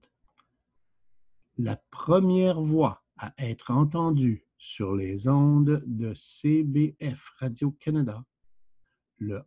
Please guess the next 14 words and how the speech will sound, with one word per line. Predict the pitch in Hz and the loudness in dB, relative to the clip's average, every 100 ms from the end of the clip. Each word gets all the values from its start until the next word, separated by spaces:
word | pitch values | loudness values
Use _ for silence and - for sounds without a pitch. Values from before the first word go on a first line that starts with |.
| _ | _
onze | 139 143 156 160 147 - | -2 2 2 0 -2 -4
décembre | 131 151 - 104 90 87 - _ _ | -4 -4 -6 -10 -10 -14 -18 _ _
mille | 113 131 143 | -4 0 2
neuf | 147 | 0
cent | 147 - 101 | -4 -8 -8
trente-sept, | - - 147 147 - 107 151 _ _ _ _ _ _ _ _ _ | -8 -6 -6 -6 -12 -14 -14 _ _ _ _ _ _ _ _ _
fut | - - 156 | -14 -6 -6
celle | - - 202 120 104 135 147 _ _ _ _ _ _ - | -8 -8 -6 -4 -4 -6 -8 _ _ _ _ _ _ -10
de | 110 104 120 _ | -8 -8 -12 _
Gérald | 120 101 151 135 98 107 104 135 _ - | -10 -4 -2 -2 -6 -8 -10 -14 _ -14
Arthur, | 117 _ - 160 101 - _ _ _ _ - - - _ _ _ _ _ | -14 _ -4 -2 -2 -6 _ _ _ _ -20 -20 -20 _ _ _ _ _
la | 90 76 - | -20 -18 -12
première | - 147 190 196 185 - | -2 -2 0 -2 -4 -8
femme | - 190 117 104 135 | -10 -6 -4 -2 -4